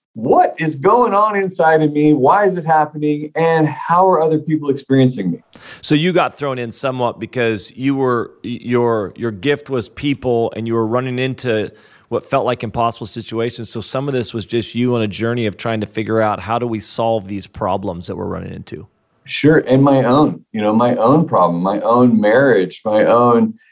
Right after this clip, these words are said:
Speaker 1: uh, fears, my, uh, my, my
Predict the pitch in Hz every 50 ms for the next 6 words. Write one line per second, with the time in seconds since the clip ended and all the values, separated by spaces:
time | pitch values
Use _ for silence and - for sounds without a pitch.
0 | _ _ _ - 113 110 104 101 104 - - 120 110 - - - - - - 139
1 | 156 165 170 151 120 98 92 90 87 90 - - - 107 110 107 107 107 107 107
2 | 104 104 104 95 - - _ - 104 107 104 104 101 98 95 90 - - 107 104
3 | 104 104 - _ _ - 123 113 110 107 - 104